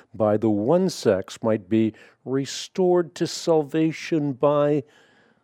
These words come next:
the same sex. Martin Luther proclaimed Mary the highest woman,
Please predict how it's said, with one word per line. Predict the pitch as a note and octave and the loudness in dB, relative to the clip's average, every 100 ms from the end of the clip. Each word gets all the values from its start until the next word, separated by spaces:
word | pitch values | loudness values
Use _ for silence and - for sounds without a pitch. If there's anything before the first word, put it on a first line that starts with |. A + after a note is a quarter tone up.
| - | -8
the | G#2+ | -4
same | G2+ - C3 A2+ G#2 | -4 -2 0 0 0
sex. | F#2 A#2 F2+ - - - - - _ _ _ _ _ _ _ _ _ _ _ - | -2 -2 -2 -6 -18 -18 -18 -20 _ _ _ _ _ _ _ _ _ _ _ -6
Martin | G#2 G2+ F#2+ | -4 -2 0
Luther | A#2 A2+ A2+ | 0 2 0
proclaimed | - G#2 - B2 G#2+ G2+ | -2 -6 0 2 2 2
Mary | A#2 A#2 G#2 | 2 2 2
the | G#2+ G#2 - _ _ _ | 0 -2 -6 _ _ _
highest | _ - - D3 C#3+ B2 - | _ -16 -2 2 4 2 0
woman, | A#2+ G2+ - - | 0 0 -2 -12